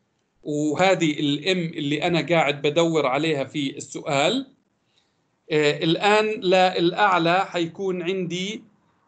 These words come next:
التنشن على اثنين، صح ولا لا؟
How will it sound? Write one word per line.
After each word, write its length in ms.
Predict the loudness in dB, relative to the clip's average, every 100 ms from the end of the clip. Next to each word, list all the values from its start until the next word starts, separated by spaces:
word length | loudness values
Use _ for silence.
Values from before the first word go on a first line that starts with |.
| -10
التنشن 580 | -8 -2 -2 0 0 2
على 240 | 0 -2
اثنين، 520 | -4 0 0 0 -6 -14 _ _ _ _ _ -20 -20 _ -20 -20 _ _ _ _
صح 240 | -6 -2
ولا 220 | 0 2 2
لا؟ 340 | 2 0